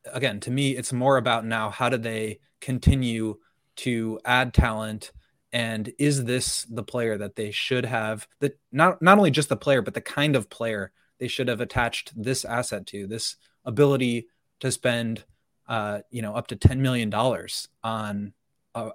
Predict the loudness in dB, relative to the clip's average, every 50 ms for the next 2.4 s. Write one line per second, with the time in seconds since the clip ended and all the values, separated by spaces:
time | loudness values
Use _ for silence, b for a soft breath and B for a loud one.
0 | -12 -12 -8 -4 -2 0 0 0 2 0 0 0 0 0 2 2 2 2 0 -2
1 | -2 -4 -4 -2 -4 -2 0 0 0 2 0 0 -2 -4 -6 -6 -10 -16 _ -8
2 | -8 -6 -6 -6 -6 -8 -8